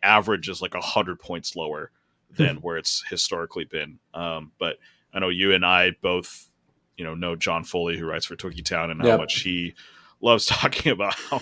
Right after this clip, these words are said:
Speaker 1: much the Twins just, uh, they suck at swinging. Um, and I just think it's so interesting that, like, when, yeah, when you look at the swing rates and the contact rates,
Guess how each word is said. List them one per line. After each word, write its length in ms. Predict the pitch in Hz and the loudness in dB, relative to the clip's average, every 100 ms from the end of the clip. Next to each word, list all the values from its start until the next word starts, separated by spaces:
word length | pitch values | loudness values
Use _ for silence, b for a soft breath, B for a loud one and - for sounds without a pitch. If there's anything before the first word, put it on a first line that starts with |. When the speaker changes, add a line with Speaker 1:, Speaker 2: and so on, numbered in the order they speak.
| - | -2
Speaker 1:
much 220 | 98 - | -4 -2
the 100 | 98 | -2
Twins 320 | - 107 90 | -2 -4 -4
just, 280 | - 85 - B B B B B _ | -10 -12 -14 B B B B B _
uh, 340 | 104 92 82 82 - - _ | -6 -4 -4 -8 -12 -14 _
they 120 | 123 | 4
suck 340 | 117 - 151 127 | 6 8 6 6
at 140 | 92 | 2
swinging. 400 | - 104 87 71 - _ | 0 -2 -4 -8 -12 _
Um, 400 | 98 95 90 87 82 - | -4 -2 -2 -4 -8 -10
and 480 | 98 95 90 90 87 | -4 -2 -2 -4 -6
I 300 | 78 65 101 | -10 -10 -10
just 180 | 98 - | -10 -8
think 140 | 101 | -8
it's 140 | 90 - | -8 -8
so 200 | - 92 | -4 -4
interesting 480 | 87 95 - 85 85 - | -6 -8 -8 -8 -10 -8
that, 180 | 76 78 | -8 -6
like, 160 | 73 | -10
when, 100 | 85 | -8
yeah, 140 | 98 95 | -6 -4
when 160 | 80 | -4
you 100 | 80 | -6
look 140 | 82 - | -6 -8
at 100 | 92 | -8
the 80 | |
swing 300 | 82 - 107 | -6 -4 -2
rates 300 | 101 98 95 | -2 -2 -2
and 80 | 76 | -6
the 60 | 69 | -10
contact 440 | 87 87 92 92 | -6 -6 -6 -6
rates, 400 | 87 85 87 - | -6 -6 -6 -8